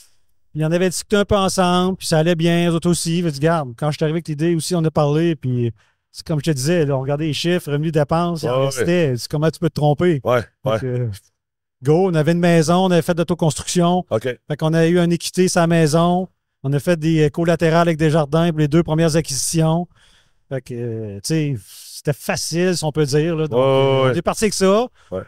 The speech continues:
Speaker 1: Tu sais, il y en a, le premier investissement en étant courtier, euh, depuis quand même, ben, bientôt sept ans.
Speaker 2: Ouais.
Speaker 1: On, on en côtoie beaucoup, puis il y en a qui se découragent après le premier, là.
Speaker 2: Ouais.
Speaker 1: Parce qu'ils ont des mauvais locataires, euh,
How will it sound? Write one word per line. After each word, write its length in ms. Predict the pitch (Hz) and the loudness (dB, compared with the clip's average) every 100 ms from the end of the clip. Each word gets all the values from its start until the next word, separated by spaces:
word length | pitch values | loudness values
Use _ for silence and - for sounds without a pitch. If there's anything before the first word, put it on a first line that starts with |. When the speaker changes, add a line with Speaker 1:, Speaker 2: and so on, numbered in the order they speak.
| _ _ | _ _
Speaker 1:
Tu 80 | 233 | 0
sais, 0 | |
il 40 | |
y 40 | 202 | 2
en 160 | 180 | 2
a, 120 | 196 226 | 2 0
le 40 | |
premier 240 | 170 180 | 0 0
investissement 640 | 190 180 170 - 180 202 208 | 0 0 -2 -4 0 2 2
en 60 | |
étant 260 | 175 165 185 | 0 0 0
courtier, 640 | 180 165 - 196 208 208 | 0 -4 -4 -4 -2 0
euh, 640 | 175 165 160 156 156 156 151 | 0 2 2 2 2 2 2
depuis 260 | 147 - | 0 -4
quand 240 | - 165 160 | -4 -2 0
même, 220 | 180 180 | -2 -2
ben, 140 | 160 | -2
bientôt 320 | 147 160 185 185 | 0 -2 0 0
sept 260 | 175 147 | 0 0
ans. 220 | 170 190 175 | 0 0 2
Speaker 2:
Ouais. 160 | 117 - - _ _ _ _ _ _ _ | 0 -2 -14 _ _ _ _ _ _ _
Speaker 1:
On, 180 | 110 123 135 131 | -8 -6 -6 -6
on 280 | 135 135 143 | -4 -2 0
en 140 | 147 | 0
côtoie 460 | - 151 143 180 175 | 2 2 4 2 2
beaucoup, 420 | 156 - 214 233 | -2 -4 -4 -4
puis 120 | 156 | -4
il 20 | |
y 40 | 147 | -2
en 100 | 151 | -2
a 60 | 196 | -2
qui 100 | 147 | -2
se 40 | |
découragent 400 | 170 165 180 202 | -4 0 0 0
après 140 | 170 175 | 0 0
le 60 | |
premier, 380 | 156 165 175 220 | 0 0 0 0
là. 120 | 190 185 | -2 -2
Speaker 2:
Ouais. 200 | 127 131 - _ | 0 0 -2 _
Speaker 1:
Parce 160 | 147 - | -6 -4
qu'ils 100 | 170 | -4
ont 60 | |
des 180 | 135 214 | -2 -2
mauvais 240 | 170 175 196 | 0 0 0
locataires, 880 | 175 175 160 175 180 180 180 180 151 | 0 0 0 2 2 2 0 0 -2
euh, 420 | 139 139 135 | -2 -2 -4